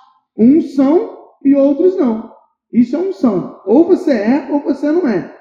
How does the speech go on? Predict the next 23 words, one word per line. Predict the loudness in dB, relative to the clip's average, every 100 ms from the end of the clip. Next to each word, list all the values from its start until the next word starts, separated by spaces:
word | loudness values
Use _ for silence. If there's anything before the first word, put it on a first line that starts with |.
| _ _
Ou | 0 2
você | 4 2 0
tá | -4 -2 -2
ou | -2
você | -2 -2
não | -4 -4
tá. | -6 -6 -8 -12 -6
Então | -2 2
é | 2
simples | 0 2 0 2 0
assim. | 0 0 -6 -12 -16 _ _ _ _ -6
Então | -4 0 2 2
é | 0 2
isso. | 4 4 2 -4
Ou | -2 -2
você | -2 -4 -4
é | -6 -6 -4
do | -4
Senhor | -2 -2
ou | 0
você | -2 -2
não | 0 2
é. | 2 0